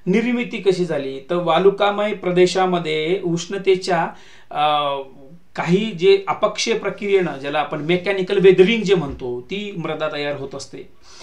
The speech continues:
आणि ह्याच्यामध्ये उन्हाळ्यामध्ये या थराचा पांढऱ्या रंगाचा थर याच्यामध्ये जमा होतो. आणि हे कोणत्या राज्यामध्ये आहे, जर याचं वैशिष्ट्य जर बघितल्यानंतर विभाग जो आहे, तो याच्यामध्ये पंजाब येतं, हरियाणा येतं, राजस्थान, बिहार, उत्तर प्रदेश,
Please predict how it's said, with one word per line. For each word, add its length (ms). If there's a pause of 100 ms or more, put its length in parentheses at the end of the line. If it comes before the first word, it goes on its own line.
(120)
आणि 200
ह्याच्यामध्ये 500
उन्हाळ्यामध्ये 520
या 140
थराचा 300
पांढऱ्या 420
रंगाचा 400 (140)
थर 160
याच्यामध्ये 380
जमा 220
होतो. 380 (240)
आणि 180
हे 80
कोणत्या 340
राज्यामध्ये 540
आहे, 80
जर 160
याचं 220
वैशिष्ट्य 420
जर 140
बघितल्यानंतर 580
विभाग 360
जो 120
आहे, 220
तो 60
याच्यामध्ये 320
पंजाब 400
येतं, 180
हरियाणा 340
येतं, 240
राजस्थान, 540
बिहार, 280
उत्तर 220
प्रदेश, 300